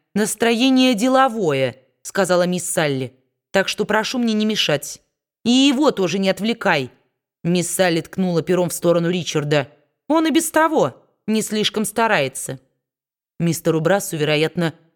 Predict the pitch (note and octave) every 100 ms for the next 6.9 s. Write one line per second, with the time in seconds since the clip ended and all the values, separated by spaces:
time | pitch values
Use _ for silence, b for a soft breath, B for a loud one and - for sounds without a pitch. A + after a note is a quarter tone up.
0 | - F#3 G3 F#3 F#3+ G3+ F#3+ F3+ F#3 G3
1 | G3+ C#4 D4 F#3+ - F#3+ A#3+ C4 B3 -
2 | _ - G3+ A3+ A#3+ B3 G#3+ C#4 C4 D#3+
3 | D3 E3+ F3 E3 F#3 - _ _ - G3+
4 | C4 - B3 - - - _ _ G3+ G#3+
5 | A#3 B3+ C#4+ G3 G3+ F#3 D3 G#3 A3 -
6 | E3 E3+ C#3+ D#3+ E3+ A3 F#3+ F#3+ -